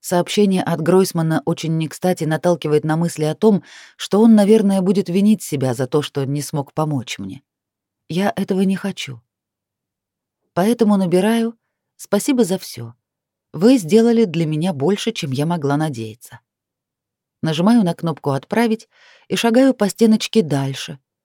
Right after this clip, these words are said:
едва переставляя будто утопающие в зыбучих песках ноги. А дальше всё просто.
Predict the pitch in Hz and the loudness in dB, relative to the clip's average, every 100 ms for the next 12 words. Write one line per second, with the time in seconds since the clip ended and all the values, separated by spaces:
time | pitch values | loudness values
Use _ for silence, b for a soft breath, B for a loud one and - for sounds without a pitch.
0 | _ _ 131 160 156 160 151 147 - 151 | _ _ -4 -2 0 0 0 -2 -2 -2
1 | 170 170 143 151 - - 143 - 139 170 | 2 0 0 -4 -4 -6 -4 -4 -2 0
2 | 165 147 - 131 135 143 151 131 - 135 | 0 -2 -4 -4 -4 -4 -4 -8 -8 -8
3 | - 135 131 147 131 127 113 _ _ _ | -6 -8 -6 -4 -2 -4 -8 _ _ _
4 | _ _ _ _ _ _ _ - 147 185 | _ _ _ _ _ _ _ -4 -2 0
5 | 247 254 - 127 _ _ _ _ _ _ | 0 -2 -8 -14 _ _ _ _ _ _
6 | - 233 - 139 113 - - | -6 -6 -4 -8 -8 -16 -20